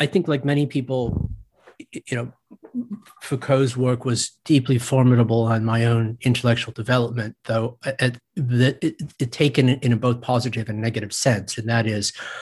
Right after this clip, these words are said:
there are ways in which my own, you know, my own ideas, my own sort of intellectual architecture is, is indebted to foundations that he set forward. It's also constructed in certain extents in, in an attempt to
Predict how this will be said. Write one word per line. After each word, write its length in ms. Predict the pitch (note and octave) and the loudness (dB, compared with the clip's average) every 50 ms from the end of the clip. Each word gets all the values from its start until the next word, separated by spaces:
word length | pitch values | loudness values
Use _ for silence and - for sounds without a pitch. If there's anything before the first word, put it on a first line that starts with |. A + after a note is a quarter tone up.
| - - - _ _ _ _ | -16 -18 -20 _ _ _ _
there 160 | - C3 C3 | 2 4 6
are 80 | C3 B2 | 6 6
ways 400 | B2 B2 C3 C#3 C#3 C#3 A#2+ A#2 | 6 6 6 6 6 6 4 4
in 140 | A#2+ A#2+ A#2 | 4 2 2
which 360 | A#2 A2+ A2+ A2+ - - - _ _ _ _ _ _ _ _ _ _ - | 2 0 -2 -4 -8 -12 -14 _ _ _ _ _ _ _ _ _ _ 0
my 280 | B2+ A#2+ B2 B2+ B2+ | 2 4 4 4 4
own, 460 | B2+ C3 B2+ B2+ B2+ B2 A#2+ A#2+ A#2+ - _ _ _ _ _ _ _ _ _ _ _ _ | 4 4 4 4 4 4 2 2 -2 -6 _ _ _ _ _ _ _ _ _ _ _ _
you 80 | - B2+ | -4 -2
know, 100 | A2 A2 | -2 0
my 200 | A2 A#2+ A#2+ A#2+ | 0 2 4 4
own 260 | A#2+ B2 B2 A#2+ B2 A#2+ | 4 4 4 4 2 0
ideas, 580 | - A2+ G#2+ - B2 A#2+ A#2+ A#2+ A#2 A2 - - | 0 -2 -2 0 0 0 2 2 2 0 -2 -4
my 220 | A2 G#2+ A2 A2+ | -4 -2 0 2
own 180 | A#2+ A#2 A2+ G2+ | 4 4 2 2
sort 180 | - - A#2+ | 0 -2 -2
of 160 | A#2 G#2+ - - - - _ _ | -2 -2 -4 -10 -20 -20 _ _
intellectual 600 | - - A#2 - - A#2+ A#2 A#2 A#2 - - A#2 A#2 | -2 0 2 2 4 4 4 4 4 2 -2 -2 0
architecture 720 | B2 A#2 A#2+ - B2+ A#2 - A2 A2 - - - G#2+ G#2+ | 0 0 0 0 -2 -4 -4 -4 -6 -6 -8 -8 -8 -6
is, 160 | G2+ - - - | -8 -8 -4 0
is 160 | B2 A#2 A#2+ | 0 0 2
indebted 600 | A#2 A2 G#2 A#2+ B2 B2+ B2 B2+ A#2+ A#2 A#2 - | 0 0 0 2 2 2 4 2 2 0 -2 -4
to 260 | - B2+ A2+ G#2+ G#2 | -4 -4 -2 -2 -4
foundations 720 | G#2 - A#2+ A2+ A2 A2 A#2 A#2+ A#2 A#2 - G#2+ G#2+ G#2+ | -4 -2 -2 0 0 2 2 0 0 0 -2 -6 -8 -8
that 120 | - A2+ G#2 | -10 -10 -8
he 200 | - A2+ G#2+ A2 | -6 -6 -4 -4
set 300 | - - - A2 - - | -4 -4 -4 -6 -4 0
forward. 340 | - C#3+ C3+ B2+ A#2+ - - | 4 4 4 4 4 2 0
It's 140 | A#2+ A#2+ | 0 2
also 540 | - C3+ C3 B2+ - C#3 A#2+ A#2 A2+ G#2+ - - _ _ _ _ _ _ | 2 2 2 2 0 0 0 0 0 -2 -6 -10 _ _ _ _ _ _
constructed 560 | - - C3+ A#2+ A#2+ - - B2+ A#2 A#2+ B2 G#2+ | -4 0 0 0 0 2 0 0 0 0 -2 -6
in 100 | G#2+ G#2+ | -6 -6
certain 300 | - - C#3 C3 C3+ B2+ | -4 -2 0 0 0 -2
extents 460 | A#2 - - A#2+ A2+ G#2+ G2 - - - | -6 -6 -6 -6 -6 -6 -8 -8 -4 0
in, 380 | C3 A#2+ A2+ A2 G#2+ G#2 G#2+ - _ _ _ _ - - _ _ _ | 0 2 2 0 -2 -4 -6 -10 _ _ _ _ -20 -20 _ _ _
in 140 | - C3 B2 | 0 2 2
an 80 | A#2+ A#2+ | 2 2
attempt 420 | A#2+ A#2+ - C#3+ B2+ A#2+ A#2 - - | 0 0 0 0 0 0 0 -4 -6
to 480 | - B2 A2+ A2 A2 A2 A2 A2+ - | -6 -4 -4 -4 -4 -6 -6 -8 -10